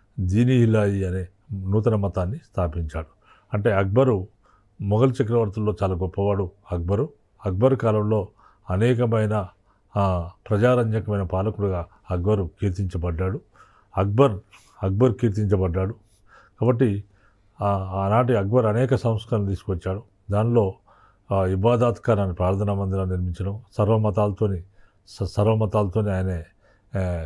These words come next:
చర్చలు జరపడం, ఈ విధమైన అన్ని మతాల సారాన్ని గ్రహించడం, తర్వాత గంట గంటలు చర్చలు జరపడం, ఆ విధంగా అన్ని మతాల నుంచి ఒక్కొక్క సూత్రాన్ని తీసుకొని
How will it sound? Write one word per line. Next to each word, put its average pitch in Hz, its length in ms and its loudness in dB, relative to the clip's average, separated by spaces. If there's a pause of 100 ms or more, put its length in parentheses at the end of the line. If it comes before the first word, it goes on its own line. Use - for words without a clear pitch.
(460)
చర్చలు 101 280 2
జరపడం, 95 400 0 (300)
ఈ 101 60 0
విధమైన 110 600 0
అన్ని 104 200 -2
మతాల 110 340 2
సారాన్ని 98 440 -2 (480)
గ్రహించడం, 92 560 0 (360)
తర్వాత 98 200 -2
గంట 98 200 0
గంటలు 107 360 -2 (100)
చర్చలు 92 280 -2
జరపడం, 87 400 -4 (400)
ఆ 95 40 2
విధంగా 117 500 2
అన్ని 110 180 0
మతాల 113 300 0
నుంచి 110 200 -2
ఒక్కొక్క 101 300 0
సూత్రాన్ని 98 480 -2
తీసుకొని 95 440 -2